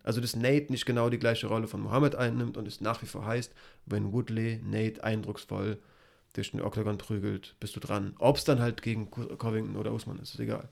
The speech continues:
Also, für mich, ich hab im ersten Moment irgendwie, war mein allererstes, meine In-, meine Emotion war irgendwie zu verstehen,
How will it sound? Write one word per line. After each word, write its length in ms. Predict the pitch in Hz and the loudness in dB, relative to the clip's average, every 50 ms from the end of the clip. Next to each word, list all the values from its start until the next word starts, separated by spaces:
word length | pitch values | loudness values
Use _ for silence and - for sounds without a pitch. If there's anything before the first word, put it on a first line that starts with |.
| - - - - _ _ - - | -20 -20 -20 -20 _ _ -8 -2
Also, 300 | - 117 110 139 127 120 - - - - - - - - - _ _ _ _ _ _ - | 0 4 6 6 4 4 0 -10 -16 -16 -18 -18 -20 -20 -20 _ _ _ _ _ _ -2
für 120 | - 139 143 | 6 6 8
mich, 380 | 165 202 - - - - - _ _ - _ | 8 8 4 2 -2 -8 -10 _ _ -12 _
ich 160 | - 160 - 185 | 0 2 4 4
hab 120 | 185 - | 4 4
im 80 | 170 151 | 4 2
ersten 280 | 151 170 160 156 143 | 4 2 2 4 4
Moment 240 | 143 139 135 135 135 | 6 6 6 4 2
irgendwie, 600 | - 143 147 147 135 - 123 127 123 123 120 110 101 - | 2 2 2 2 2 0 0 0 0 0 0 -2 -2 2
war 220 | 123 120 117 120 | 4 4 6 4
mein 380 | 113 113 113 113 110 110 98 - - _ - - | 4 2 0 0 0 -2 -4 -6 -12 _ -4 2
allererstes, 800 | - 151 156 135 131 135 135 - - 131 117 104 - - - _ - | 4 6 8 8 6 6 4 2 -2 -6 -8 -8 -8 -12 -14 _ -4
meine 180 | 117 120 120 123 | 0 0 2 2
In-, 160 | 135 131 120 - - | 2 0 -2 -2 -6
meine 240 | - - 123 123 117 | -2 0 2 2 2
Emotion 540 | 123 139 135 131 - - 156 180 190 180 135 | 2 2 2 2 2 2 4 4 4 6 6
war 180 | 135 135 - | 6 6 6
irgendwie 520 | - 143 139 135 117 123 123 123 123 123 120 | 4 2 2 0 0 0 0 0 0 -2 -2
zu 120 | - - | -4 -2
verstehen, 640 | - 120 113 - - 127 123 123 123 123 123 123 | 0 0 0 2 4 4 4 6 4 4 2 -2